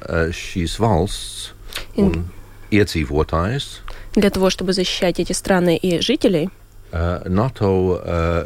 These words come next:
Speaker 1: rīko mācības, lai, э, nodrošinātu, э,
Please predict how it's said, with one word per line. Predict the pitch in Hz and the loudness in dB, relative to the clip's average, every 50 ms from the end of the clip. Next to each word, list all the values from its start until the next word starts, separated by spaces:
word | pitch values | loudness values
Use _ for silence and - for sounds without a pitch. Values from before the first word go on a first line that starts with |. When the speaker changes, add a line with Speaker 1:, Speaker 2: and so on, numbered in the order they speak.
| - 90 | 0 2
Speaker 1:
rīko | 101 110 101 - - - 87 85 82 82 85 - | 4 2 2 0 -2 -2 0 2 2 0 -2 -2
mācības, | - 92 98 107 104 - - - - 78 73 73 73 73 - - - - - - - - | 0 2 2 2 2 0 -2 -2 -2 0 0 0 -2 -4 -6 -8 -8 -8 -8 -8 -6 -2
lai, | 85 82 82 85 85 82 82 82 80 80 | 0 2 2 2 2 2 2 2 2 2
э, | 80 80 82 - - | 2 0 0 -2 0
nodrošinātu, | 85 85 90 98 95 85 85 85 80 76 71 - - 80 76 76 76 78 78 78 76 - - - | 2 4 4 4 4 4 2 0 0 0 0 -2 -4 -4 -2 -2 0 0 0 -2 -2 -4 -4 0
э, | 78 73 73 76 78 80 | 2 2 4 4 2 0